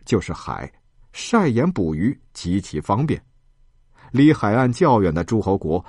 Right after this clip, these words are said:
没有鱼吃倒也罢了，没有盐，那可怎么过日子呀？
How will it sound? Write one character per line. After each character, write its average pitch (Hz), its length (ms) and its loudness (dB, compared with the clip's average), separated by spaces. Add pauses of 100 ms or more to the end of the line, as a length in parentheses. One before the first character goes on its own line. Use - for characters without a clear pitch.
(180)
没 104 180 2
有 76 160 0
鱼 76 180 -2
吃 151 380 0
倒 95 160 -2
也 - 120 -8
罢 101 240 -4
了， - 100 -20 (480)
没 143 140 4
有 190 140 4
盐， 78 360 -4 (360)
那 180 360 0
可 92 180 -4
怎 76 140 -8
么 73 100 -6
过 87 240 0
日 104 220 0
子 64 140 -10
呀？ - 120 -12